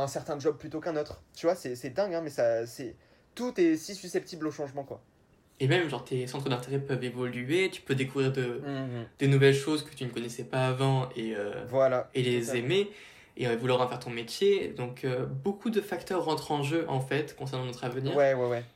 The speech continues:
Speaker 2: Et pour trouver notre voie. Et, euh, forcément, ça n'arrive pas tout de suite, parce qu'on demande ça trop tôt. On te
Speaker 1: Ouais.
Speaker 2: demande, euh, t'as à peine onze ans, on te dit, « Bon, qu'est-ce que tu veux faire toute ta vie ? »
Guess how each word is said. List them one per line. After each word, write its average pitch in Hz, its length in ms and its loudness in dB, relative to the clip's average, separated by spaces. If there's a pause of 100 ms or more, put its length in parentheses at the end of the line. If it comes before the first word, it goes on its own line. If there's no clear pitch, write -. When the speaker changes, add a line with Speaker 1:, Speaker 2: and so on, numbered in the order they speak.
(160)
Speaker 2:
Et 139 80 0
pour 135 140 0
trouver 156 180 0
notre 143 260 0
voie. 135 380 2
Et, 123 300 0
euh, 123 160 -6 (840)
forcément, 151 340 0
ça 170 80 -2
n'arrive 131 220 0
pas 135 120 -2
tout 135 140 -6
de 135 60 -6
suite, - 340 -2
parce - 140 -18
qu'on 123 280 -4
demande 127 300 0
ça 127 180 -4
trop 123 220 -6
tôt. 135 260 4
On 117 100 0
te 117 60 4
Speaker 1:
Ouais. 113 60 2
Speaker 2:
demande, 131 240 2
euh, - 300 -4 (360)
t'as 127 140 -4
à 123 60 -4
peine 143 260 4
onze 143 180 2
ans, 160 100 4
on 156 40 0
te 151 80 -4
dit, « 131 140 2
Bon, 143 240 2
qu'est-ce 135 120 -4
que - 60 -4
tu 131 80 -4
veux 131 60 -2
faire 135 120 -2
toute 135 160 -10
ta 127 120 2
vie ? » 196 220 -2